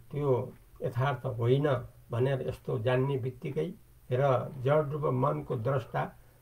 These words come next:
यो सदाकालीन एक अद्वितीय परिपूर्ण परब्रह्म परमात्मा, त्यही नै संसारका हामी सबैको यथार्थ स्वरूप हो भनेर यसरी लिने बित्तिकै हाम्रो जय विजय सधैँ सधैँको लागि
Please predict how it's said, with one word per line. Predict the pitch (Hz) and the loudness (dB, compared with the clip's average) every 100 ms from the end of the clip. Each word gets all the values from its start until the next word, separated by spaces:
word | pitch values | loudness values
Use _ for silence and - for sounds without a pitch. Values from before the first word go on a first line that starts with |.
| - | -10
यो | 139 | -6
सदाकालीन | - 139 147 139 143 143 165 | -2 2 4 2 2 0 0
एक | - 143 139 | -4 -4 -4
अद्वितीय | - 135 135 - 143 139 | -4 -2 -2 -4 -2 -2
परिपूर्ण | - 135 131 - 143 - | -2 -2 -2 -4 -2 -4
परब्रह्म | - 131 127 135 143 | -4 -4 0 0 0
परमात्मा, | - 131 131 135 135 113 - - - - - - | -2 -2 0 -2 -2 -4 -6 -16 -20 -20 -20 -2
त्यही | 156 160 | 6 8
नै | 165 - - - - - | 8 4 -2 -20 -12 -4
संसारका | 139 151 143 135 | -2 0 0 2
हामी | 131 135 | 2 2
सबैको | 127 143 139 - | 0 -2 -2 -4
यथार्थ | - 135 135 | -2 -4 -2
स्वरूप | 123 135 131 123 | -2 0 0 0
हो | 135 | -4
भनेर | 120 113 127 - | -2 0 -2 -4
यसरी | - 139 | -4 -2
लिने | 127 131 117 | 0 2 2
बित्तिकै | 113 156 - 170 160 196 - - - - - | 2 0 2 2 2 -2 -8 -20 -20 -20 -2
हाम्रो | 120 135 143 196 | 2 4 2 0
जय | 110 135 143 | 2 4 4
विजय | 131 127 127 139 | 2 2 2 0
सधैँ | - 139 139 | -2 0 0
सधैँको | - 131 131 123 131 | 0 2 2 0 -2
लागि | 120 117 165 | 0 0 -2